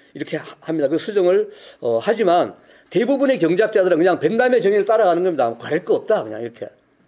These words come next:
지금도 그 대-, 대부분의 경제학자, 심리학자들이 그런, 음, 입장을 가지고 있습니다. 근데 이, 에, 벤담의 정의라든가 방식이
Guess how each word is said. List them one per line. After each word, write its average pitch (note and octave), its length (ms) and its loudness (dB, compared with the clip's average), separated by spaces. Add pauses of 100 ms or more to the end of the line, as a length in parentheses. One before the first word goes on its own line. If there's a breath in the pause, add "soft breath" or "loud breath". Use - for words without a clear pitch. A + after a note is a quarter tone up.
(540)
지금도 A#3+ 320 -2
그 F3 100 0
대-, - 140 -8
대부분의 A3 580 0 (680 soft breath)
경제학자, F3 680 0 (340)
심리학자들이 D#3+ 680 -2
그런, B2+ 340 -6 (100)
음, A2 180 -12
입장을 C3 380 -2
가지고 A#2+ 500 -4
있습니다. A2 380 -6
근데 F#3 200 -2
이, C4+ 400 -2 (440 loud breath)
에, C3+ 580 2
벤담의 F3 480 0
정의라든가 B2+ 800 -2
방식이 C3+ 720 -6